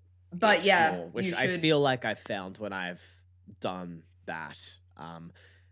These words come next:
Speaker 2: yeah, okay, that's interesting. So if you
Speaker 1: Yeah.
Speaker 2: have an itch, just fucking deal with it, I guess. <laughs>
Speaker 1: Or, or use, like, I mean, this study, like, that I read,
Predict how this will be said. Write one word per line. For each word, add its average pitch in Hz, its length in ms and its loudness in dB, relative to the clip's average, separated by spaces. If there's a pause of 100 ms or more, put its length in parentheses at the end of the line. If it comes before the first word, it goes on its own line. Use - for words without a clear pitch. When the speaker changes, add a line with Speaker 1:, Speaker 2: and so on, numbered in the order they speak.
(120)
Speaker 2:
yeah, 92 580 -4
okay, 120 320 -6
that's 113 180 -8
interesting. 123 720 -8
So - 180 -6
if 110 60 0
you 269 60 6
Speaker 1:
Yeah. 226 260 12
Speaker 2:
have 156 140 4
an 147 80 -4
itch, 165 300 -2
just - 280 -4
fucking 143 480 -4
deal 139 220 0
with 156 140 0
it, 113 100 0
I 104 120 -2
guess. 127 580 2
<laughs> - 40 -2
Speaker 1:
Or, 226 160 8
or 247 300 10
use, 262 380 10 (400)
like, 269 260 6 (180)
I 277 60 6
mean, 269 280 6
this 302 140 2
study, 302 440 4
like, 208 400 0
that 220 120 2
I 208 120 6
read, 185 440 2